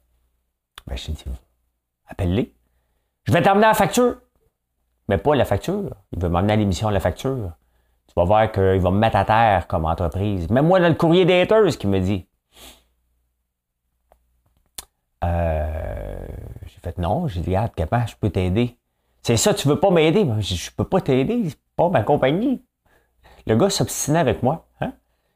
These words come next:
Puis moi, j'essaie d'être poli. C'est pas que j'essaie, je suis poli. Puis je dis, « Mais non, regarde, qu'est-ce que tu comprends pas ? Je peux pas t'aider. Tu l'as pas acheté ici. » Il dit, « Ouais, mais t'es un revendeur.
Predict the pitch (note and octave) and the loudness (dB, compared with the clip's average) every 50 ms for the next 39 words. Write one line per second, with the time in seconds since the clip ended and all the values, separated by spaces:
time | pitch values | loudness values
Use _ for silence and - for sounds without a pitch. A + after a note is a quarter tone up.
0 | _ _ _ - F#2+ F3+ A#3 G3+ D3+ G#2+ - D#3 C3+ A2+ F#2 - - F#2+ E2+ E2+ | _ _ _ -4 -2 0 0 0 0 0 2 2 2 2 0 0 0 0 0 0
1 | F#2 - E3+ E3 A#2+ A2 - - C4+ B3 E3 A2+ - - - F3 E3+ A#2 F2+ A#2 | -2 -4 -4 -2 -2 -4 0 0 0 2 2 2 0 0 0 0 0 0 0 0
2 | A#2+ - - - B3 - - F2+ G2+ C3 C#3+ - _ _ _ _ _ _ _ _ | -2 0 -2 -4 -4 -2 -2 -2 -2 -4 -8 -12 _ _ _ _ _ _ _ _
3 | _ _ _ _ _ _ _ _ - D#2+ D#2 - G2+ C3 F#3 G#3+ F#3+ B2+ B2+ D3 | _ _ _ _ _ _ _ _ -8 -6 -4 -2 -2 -2 0 -2 -2 -2 -2 -2
4 | F3 E3+ D#3+ - - - G2+ - - - - - - - A2+ A2 G#2+ G#2 G2+ - | -4 -6 -8 -8 -8 -8 -8 -8 -10 -12 -14 -14 -12 -10 -8 -6 -4 -4 -4 -4
5 | - E3 F3+ C#3 - - - G2 - - G3+ G3+ - F#2+ F2+ F#2 - D3+ F3 F#3 | -4 -6 -6 -6 -8 -6 -8 -4 -2 -2 -2 -2 -2 -2 -2 0 0 0 -2 -2
6 | E3+ - _ _ _ _ _ _ _ _ _ _ _ - A#2 A#2+ - G#3 E3+ - | -4 -10 _ _ _ _ _ _ _ _ _ _ _ -2 0 2 2 0 0 0
7 | - - B2+ B2+ B2+ - A3 G#3 - - _ _ - G#2+ F#2+ A#2 D3+ G#3 A3 G3 | 0 0 0 0 0 0 -2 -4 -4 -8 _ _ -2 0 2 2 2 4 4 2
8 | E3 B2 C#3+ C3+ - D#3+ D#3+ D#3+ D3 B2+ C3+ D3 D3 C#3+ C#3 E3 F#3 G3 F#3+ E3 | 2 2 0 0 2 2 2 2 4 2 2 2 4 4 2 2 2 0 0 -2
9 | - | -4